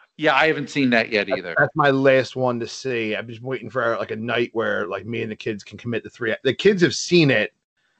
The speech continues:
Speaker 2: um, but I wanna watch it with them. So just wait
Speaker 1: Yeah.
Speaker 2: until that three hours to
Speaker 1: You
Speaker 2: commit.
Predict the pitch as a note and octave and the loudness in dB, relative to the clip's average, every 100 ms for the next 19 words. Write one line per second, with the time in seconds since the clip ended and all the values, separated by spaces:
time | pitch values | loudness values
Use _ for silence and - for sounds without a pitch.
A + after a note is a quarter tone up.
0 | _ _ A2+ A2 G#2 F#2+ F#2+ F#2 _ _ | _ _ -6 -4 -2 -4 -8 -14 _ _
1 | A2 G#2 A#2 A2+ G#2+ - E2+ G2+ G#2 F2 | 0 2 0 2 0 0 -6 -6 -6 -10
2 | G2 - F#2+ A#2+ D3+ A#2+ G#2+ - - _ | -12 -16 -4 0 2 2 -2 -10 -18 _
3 | A2 G2+ F#2+ G2 D#3+ F#3 G3 | -4 -2 -2 -4 -4 0 2